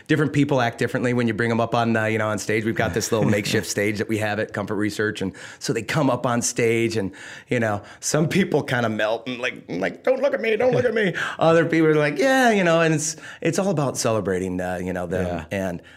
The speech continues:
Speaker 1: that stuff is memorable, man.
Speaker 2: Yeah.
Speaker 1: But getting back to, uh, uh, the whole, what does a good set of core values look like? 'Cause I'd never seen anything, uh, you know,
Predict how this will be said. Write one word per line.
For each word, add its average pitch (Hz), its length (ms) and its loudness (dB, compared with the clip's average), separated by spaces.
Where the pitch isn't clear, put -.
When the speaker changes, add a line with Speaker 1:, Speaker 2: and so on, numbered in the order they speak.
Speaker 1:
that 131 380 -2
stuff - 380 -2
is 90 160 -2
memorable, 92 500 -2
man. 82 380 -8
Speaker 2:
Yeah. 95 380 -6
Speaker 1:
But 131 120 -4
getting 160 260 2
back 135 280 2
to, 117 380 2
uh, 98 240 0
uh, 92 280 -2
the 98 160 -2
whole, 107 720 0
what 123 280 0
does 120 160 0
a 113 100 0
good 107 200 -2
set 110 160 -2
of 101 120 -6
core 107 160 -2
values 101 420 -2
look 95 160 -4
like? 120 380 -2
'Cause 104 200 -6
I'd 165 80 -2
never 120 240 2
seen 98 320 -2
anything, 123 480 0
uh, 120 60 2
you 113 160 0
know, 107 100 0